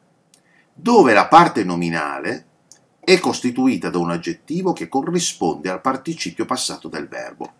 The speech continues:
Facciamo subito un esempio. Fracta erat.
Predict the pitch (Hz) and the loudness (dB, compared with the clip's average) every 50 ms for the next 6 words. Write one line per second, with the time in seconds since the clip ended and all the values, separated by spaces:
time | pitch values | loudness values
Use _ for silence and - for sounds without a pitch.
0 | - - _ _ - 127 - 185 - 147 - 147 127 123 120 110 98 87 76 67 | -20 -20 _ _ -4 0 2 4 2 2 2 0 -2 -2 -4 -4 -4 -4 -6 -6
1 | - - 58 62 62 - - - - _ _ _ _ _ _ _ _ _ _ _ | -8 -10 -12 -14 -14 -14 -16 -16 -16 _ _ _ _ _ _ _ _ _ _ _
2 | _ _ _ _ _ _ _ _ _ _ _ _ _ _ _ _ _ _ - - | _ _ _ _ _ _ _ _ _ _ _ _ _ _ _ _ _ _ -16 -16
3 | - - _ _ _ _ _ - - - 139 151 180 202 202 - - - - 190 | -16 -18 _ _ _ _ _ -14 -8 0 4 6 6 6 4 2 -4 -4 0 2
4 | 180 175 170 - - _ _ _ _ _ _ _ _ _ _ _ - 64 64 67 | 2 2 0 -4 -14 _ _ _ _ _ _ _ _ _ _ _ -12 -10 -10 -8
5 | 67 67 65 - _ _ - | -8 -10 -10 -12 _ _ -20